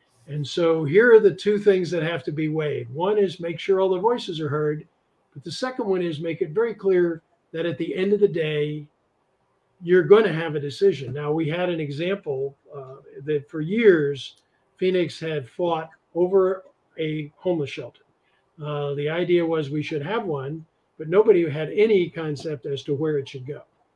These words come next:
And every neighborhood was opposed, as I'm sure you know from your experience. Uh, it, it's, it's the kind of thing that I think there's,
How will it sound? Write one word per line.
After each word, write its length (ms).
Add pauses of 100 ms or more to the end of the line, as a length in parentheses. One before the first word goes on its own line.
(640)
And 400 (120)
every 240
neighborhood 480
was 140
opposed, 580
as 120
I'm 180
sure 240
you 140
know 240
from 200
your 160
experience. 640
Uh, 160 (420)
it, 160
it's, 540
it's 160
the 120
kind 200
of 140
thing 180
that 100
I 120
think 260
there's, 440